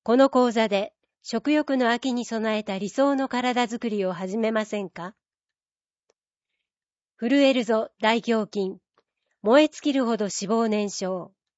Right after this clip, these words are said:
筋トレ講座。内容。バーベルとプレートを使用し、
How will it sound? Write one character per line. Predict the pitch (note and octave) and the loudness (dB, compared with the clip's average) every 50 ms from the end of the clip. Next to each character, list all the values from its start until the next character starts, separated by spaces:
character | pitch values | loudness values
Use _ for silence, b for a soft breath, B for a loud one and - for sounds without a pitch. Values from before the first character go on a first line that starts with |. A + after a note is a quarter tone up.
| _ _ _ _ _ _ _ _ _ _ _ _ _ _ _ _ _ - | _ _ _ _ _ _ _ _ _ _ _ _ _ _ _ _ _ -2
筋 | A#3+ C4+ D4 C#4+ | 2 2 4 4
ト | - C#4+ | 4 2
レ | C4+ C4 B3+ | 2 0 0
講 | - B3+ A#3+ A3+ F#3+ | 0 0 0 0 -2
座。 | - F#3 E3+ C#3 - _ _ _ _ _ _ _ _ _ _ _ _ _ _ _ _ _ _ _ _ _ _ _ _ _ _ _ _ _ | -4 -8 -10 -10 -14 _ _ _ _ _ _ _ _ _ _ _ _ _ _ _ _ _ _ _ _ _ _ _ _ _ _ _ _ _
内 | G3+ G#3+ A3+ A#3+ B3 A3 | -2 0 0 2 0 0
容。 | A3 G#3+ G#3 G3+ F#3+ - - _ _ _ _ _ _ _ _ _ _ _ _ _ _ | 0 0 0 0 -2 -6 -8 _ _ _ _ _ _ _ _ _ _ _ _ _ _
バ | F#3+ A#3 C4 C#4 | 2 2 2 4
ー | |
ベ | C4+ C#4 C4 | 4 2 0
ル | C4 C4 A#3+ | 0 0 0
と | B3 A#3+ | 0 0
プ | A#3 - B3 | 0 0 2
レ | B3 B3+ B3+ | 2 2 2
ー | B3 | 2
ト | - A#3+ A#3 | 0 -2 -2
を | A3+ | -2
使 | G#3+ - - G3+ | -4 -6 -4 -2
用 | G#3 G3+ G3+ | -2 -2 -2
し、 | F#3 - - G3 F#3 G3+ | -4 -4 -6 -6 -6 -8